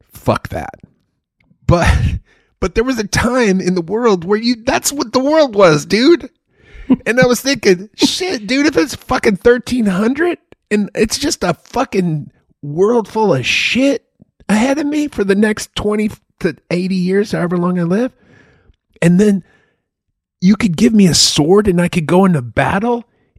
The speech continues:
and fucking, I don't have to go through any of that agony. I don't have to get old. I don't have to fucking die of some weird shit. I could just fucking die in glorious battle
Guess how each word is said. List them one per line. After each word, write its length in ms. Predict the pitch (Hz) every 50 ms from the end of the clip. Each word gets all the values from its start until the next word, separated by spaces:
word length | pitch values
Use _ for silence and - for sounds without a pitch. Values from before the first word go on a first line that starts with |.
| _ -
and 300 | 170 160 156 151 - - - -
fucking, 500 | - - 196 - - 180 156 143 127 - _ _ _ _ _ _ _ _ _ _ _ _ -
I 100 | 175 202
don't 180 | 208 196 196
have 180 | 196 190 - -
to 260 | 151 143 127 107 - _ _ - 139 120
go 220 | 165 180 196 226
through 300 | - - 226 226 226 226
any 160 | 220 220 220
of 60 | 220 202
that 160 | 202 196 - -
agony. 560 | 175 185 190 180 185 185 180 180 180 175 -
I 80 | 156
don't 100 | 156 160
have 120 | 151 147 -
to 60 | - 127
get 180 | 110 127 117
old. 560 | 120 135 180 208 196 202 202 190 190 175 - - _ _ _ _ _ _ -
I 80 | 151
don't 80 | 151 160
have 120 | 170 156 -
to 120 | - 117
fucking 580 | - - - 156 151 - - 131 117 107 95 92 _ _ _ _ _ _ _ _ _ _ _ - 131
die 300 | 120 143 151 160 170 170 165 151
of 180 | 131 127 127
some 260 | - - 156 147 135
weird 280 | 139 151 151 147 123 110
shit. 540 | - - - - 190 196 185 185 - _ _ _ _ _ _ _
I 60 | - 151
could 160 | - 180 131
just 200 | 139 123 110 113 113 104 -
fucking 480 | - 165 160 - - 131 123 117 113 107
die 260 | - 147 135 160 170 180
in 160 | 175 147 127
glorious 460 | 117 143 147 165 170 160 139 123 -
battle 480 | - - 135 147 151 156 156 156 -